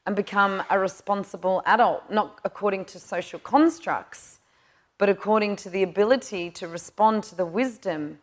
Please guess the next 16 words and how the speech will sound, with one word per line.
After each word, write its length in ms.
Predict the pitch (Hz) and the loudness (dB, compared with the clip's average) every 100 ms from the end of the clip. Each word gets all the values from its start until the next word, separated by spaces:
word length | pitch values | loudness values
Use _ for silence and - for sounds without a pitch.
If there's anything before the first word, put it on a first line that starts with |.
| _ _ - | _ _ -4
and 180 | 190 185 | -2 0
the 60 | |
inherent 540 | 180 170 214 214 175 - | -2 -2 0 0 -2 -10
truth 520 | - 220 190 165 - _ _ _ _ _ | -6 -4 -4 -8 -16 _ _ _ _ _
that's 200 | 196 190 | -6 -4
in 100 | 190 | -4
the 60 | 175 | -4
seat 300 | - 180 175 | -4 -4 -2
of 120 | 160 | -2
my 200 | 165 160 | -2 -2
own 140 | 151 | -2
soul 400 | 151 - 160 151 | -6 -4 -2 -2
that 120 | 151 151 | -4 -6
resides 720 | 151 170 160 147 143 147 - | -4 4 6 6 2 -4 -2
right 240 | 156 151 | 0 0
here 380 | - 160 143 135 | -4 -8 -6 -8